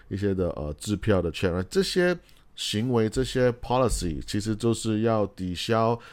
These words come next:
让我们好像要还债的一些，呃，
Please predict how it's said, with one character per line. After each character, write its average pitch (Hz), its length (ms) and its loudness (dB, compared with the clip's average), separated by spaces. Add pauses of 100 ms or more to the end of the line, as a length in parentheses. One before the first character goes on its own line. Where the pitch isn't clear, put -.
(200)
让 120 200 -2
我 98 60 -2
们 87 180 -4
好 95 140 -4
像 117 140 -4
要 113 120 -2
还 92 360 -6
债 104 240 0
的 90 120 0
一 98 80 -2
些， 98 360 -2 (420)
呃， 80 220 -6